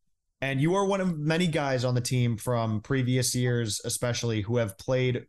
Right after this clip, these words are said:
for Pittsfield that are from Pittsfield. What does it mean to have so many guys on the team? You mentioned what it means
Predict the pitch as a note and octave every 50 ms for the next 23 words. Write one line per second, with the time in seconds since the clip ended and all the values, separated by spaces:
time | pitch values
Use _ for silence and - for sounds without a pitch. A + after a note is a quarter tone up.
0 | _ - - D3+ D3+ D3+ C#3 B2+ - C#3 - - - C3 B2+ B2 A#2+ G#2+ A#2 A2+
1 | A2+ G#2+ - - B2+ B2+ A#2+ A#2 A2 G#2+ G#2 G2 - - F#2+ F#2+ F#2 F2+ F2 E2+
2 | - _ _ _ _ _ _ _ B2 C#3+ F3+ F#3 A3 F#3 F3+ F#3 F3+ E3+ D#3+ D#3
3 | D3+ C3+ - - D#3 D3+ D3 C#3+ C#3 C3 C#3+ C3+ C3+ C3+ C3 B2+ A#2+ - - -
4 | - B2+ B2+ B2 A#2+ B2 - B2+ A#2+ B2 B2 B2 B2+ B2+ A#2+ - B2+ A#2+ A#2 A#2+
5 | A2+ G2+ A2 A2 A2 G#2+ G#2 - -